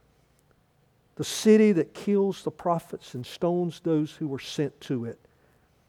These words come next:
How often would I have gathered your children together as a hen gathers the brood under her wings, and you were not willing.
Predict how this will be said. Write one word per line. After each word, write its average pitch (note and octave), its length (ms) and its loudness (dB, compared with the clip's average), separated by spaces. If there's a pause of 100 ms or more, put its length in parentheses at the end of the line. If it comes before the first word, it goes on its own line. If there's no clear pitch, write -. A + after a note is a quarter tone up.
(600)
How C#3+ 320 -2
often F3+ 600 0
would B2+ 220 -2
I C3+ 260 -6
have C3+ 340 -12
gathered D3 540 0 (360)
your C3 120 -10
children C3+ 600 -4
together B2 720 -4
as B2 180 -16
a B2 40 -16
hen D#3+ 560 -2
gathers B2+ 480 -6
the C3 60 -16
brood B2 520 -4 (100)
under C3 220 -8
her B2+ 200 -8
wings, A2+ 680 -6 (1200)
and A2+ 180 -10
you C#3+ 300 0
were B2 140 -6
not B2 300 -8
willing. A2+ 540 -8